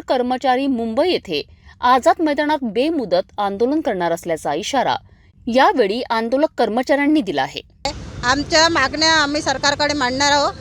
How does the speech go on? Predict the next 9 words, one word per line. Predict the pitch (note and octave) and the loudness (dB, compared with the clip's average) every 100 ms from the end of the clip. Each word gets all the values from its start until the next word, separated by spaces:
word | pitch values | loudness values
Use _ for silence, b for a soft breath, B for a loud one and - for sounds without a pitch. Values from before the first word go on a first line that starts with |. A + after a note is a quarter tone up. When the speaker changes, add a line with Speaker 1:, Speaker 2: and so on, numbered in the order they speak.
| - - | -16 -6
Speaker 2:
आणि | A#3+ D4 E4+ | 0 2 2
आम्हाला | E4 C#4 D4 D#4+ D4+ D#4 F#4 - A#3 | 2 2 2 4 4 4 2 -2 -2
दरमहा, | C#4+ E4+ F4 D#4 D#4+ F4+ | 2 2 2 2 2 2
अं, | F#4 C#4 C4+ A#3+ | 0 -4 -8 -4
अडीच | C4 D#4+ F#4 | -2 -2 -2
हजार | D#4 | -2
रुपये | D#4+ F4 | -2 -2
मानधन | D#4+ B3+ C#4 D4 | -4 -4 -2 -2
मिळते | D4+ C#4+ B3+ G3+ | -2 -2 -4 -6